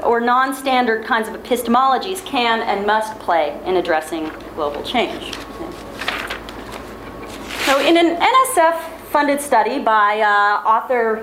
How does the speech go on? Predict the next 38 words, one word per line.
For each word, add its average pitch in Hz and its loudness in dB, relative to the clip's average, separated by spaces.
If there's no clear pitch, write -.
uh, 220 4
by, 214 2
authored 247 0
by, 233 4
uh, 214 2
geography 269 2
Wendy 254 0
Eisner, 214 -2
this - -12
is 214 -12
what's 226 -4
above 202 0
you, 226 2
uh, 214 4
environmental 233 2
ethicist 247 2
Chris 226 -2
Cuomo, 233 2
and 208 0
geographer 220 -2
Kenneth 233 0
Hinkle, 285 2
uh, 214 2
Heinel, 247 0
excuse 196 -6
me, 285 2
uh, 190 2
titled 196 2
Environmental 208 2
Change, 214 2
Indigenous 208 2
Knowledge, 190 2
and 180 0
Subsistence - -4
on 185 0
Alaska's 180 0
North 175 -2
Slope. 185 0